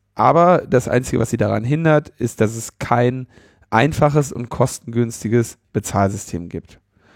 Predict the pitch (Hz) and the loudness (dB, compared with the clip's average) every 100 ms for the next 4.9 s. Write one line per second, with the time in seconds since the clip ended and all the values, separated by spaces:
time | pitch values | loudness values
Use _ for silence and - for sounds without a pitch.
0 | _ _ - 147 - 123 151 160 - 147 | _ _ 0 2 4 2 2 2 0 -2
1 | 135 - 127 107 107 110 101 104 117 - | -4 -6 -4 0 2 2 0 -2 -2 -4
2 | - - - _ - 123 120 131 208 - | -16 -20 -20 _ -4 -2 0 0 0 -2
3 | - 196 160 160 156 147 123 - 131 131 | -8 -2 2 4 2 2 -2 -2 -4 -4
4 | - 123 127 - 117 117 120 117 | -2 0 0 0 -6 -2 0 0